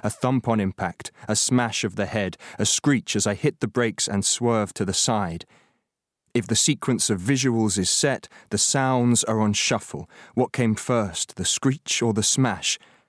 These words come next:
After the sounds, other sensations, ears popping, stomach dropping,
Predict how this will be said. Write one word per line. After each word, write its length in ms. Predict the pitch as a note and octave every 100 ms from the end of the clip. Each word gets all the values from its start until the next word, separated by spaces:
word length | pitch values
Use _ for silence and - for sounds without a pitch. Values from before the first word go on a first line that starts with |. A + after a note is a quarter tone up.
| _ -
After 380 | C3+ C#3+ - B2
the 100 | A#2
sounds, 580 | - A#2+ A#2 A#2 A2 -
other 280 | C#3 B2 G#2
sensations, 960 | - A2 G2 - G2 - F#2 E2 E2 - - -
ears 360 | G#2+ A2+ G#2 F#2+
popping, 500 | - A2+ - G2 F2+ -
stomach 640 | - - B2 G#2+ F#2 - -
dropping, 560 | - A2+ - G2+ F2+